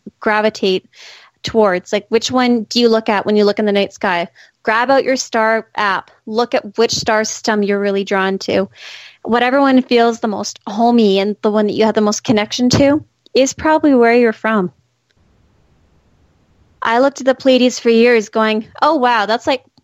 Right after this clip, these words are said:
there's the Big Dipper, the Little Dipper, then the Teeny Dipper," 'cause that's like the really <laughs> micro one. It's so cute. And it wasn't until years later, later that I found out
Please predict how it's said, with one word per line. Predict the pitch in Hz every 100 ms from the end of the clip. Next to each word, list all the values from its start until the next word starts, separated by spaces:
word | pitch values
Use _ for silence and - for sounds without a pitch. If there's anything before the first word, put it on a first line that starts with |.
| _
there's | 240 233 208
the | 208
Big | 247 262
Dipper, | 294 285 302
the | 220
Little | 214 254
Dipper, | 254 254 262
then | 254 247
the | 233
Teeny | - 294 302
Dipper," | 208 196 202
'cause | -
that's | 233 254
like | 262 254
the | 247
really | 233 277 254
<laughs> | 220
micro | 294 277 247 214
one. | 196 190
It's | 214 -
so | - 269
cute. | 226 - 262 208 - - - - - -
And | 240
it |
wasn't | 247 254
until | 262 262 240
years | 226 233 226
later, | 220 220 220 214 -
later | 226 220 240 220
that | 202 202
I | 208
found | 226 214 202
out | 196